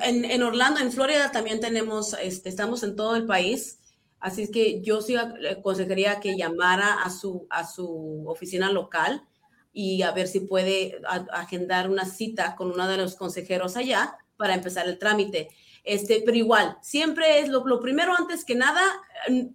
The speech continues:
y un paso que no se puede saltar es atender el taller, ya sea virtual o sea en persona. Tenemos mucha información en la página web de naca, naca, w w w punto naca punto com.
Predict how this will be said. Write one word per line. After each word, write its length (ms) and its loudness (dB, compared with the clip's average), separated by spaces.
y 140 -2
un 180 4
paso 280 2
que 100 0
no 100 2
se 140 -2
puede 280 -2
saltar 600 0
es 420 -6
atender 400 0
el 100 -2
taller, 440 -2
ya 160 0
sea 140 2
virtual 600 4
o 80 -6
sea 180 0
en 120 0
persona. 560 0
Tenemos 380 4
mucha 500 4
información 600 0
en 100 2
la 140 2
página 360 2
web 240 2
de 100 0
naca, 480 4
naca, 360 0
w 280 0
w 380 2
w 680 0
punto 240 -2
naca 320 0
punto 280 -6
com. 280 0